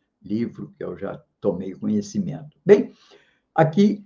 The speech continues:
estamos abrindo o Bom Dia Democracia, um programa da Rede Estação Democracia, com apoio da Central Única dos Trabalhadores do Rio Grande do Sul, a durg Sindical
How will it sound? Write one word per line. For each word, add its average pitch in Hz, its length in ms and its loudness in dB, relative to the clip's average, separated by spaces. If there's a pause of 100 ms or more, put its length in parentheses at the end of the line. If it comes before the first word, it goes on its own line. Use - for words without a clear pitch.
(160)
estamos 117 640 0
abrindo 135 600 0
o 104 180 -4
Bom 127 640 2
Dia 113 720 -2
Democracia, 107 1120 -2 (400)
um 107 140 -4
programa 113 560 -2
da 110 120 -4
Rede 117 540 -2
Estação 98 640 -10
Democracia, 123 1160 -4 (340)
com 156 200 2
apoio 160 400 4
da 139 160 4
Central 151 600 2
Única 139 360 2
dos 110 200 -8
Trabalhadores 147 1000 -4
do 101 160 -8
Rio 117 160 -2
Grande 123 260 -4
do 139 80 -8
Sul, 156 400 0 (400)
a 143 120 6
durg 123 520 -2
Sindical 120 960 -2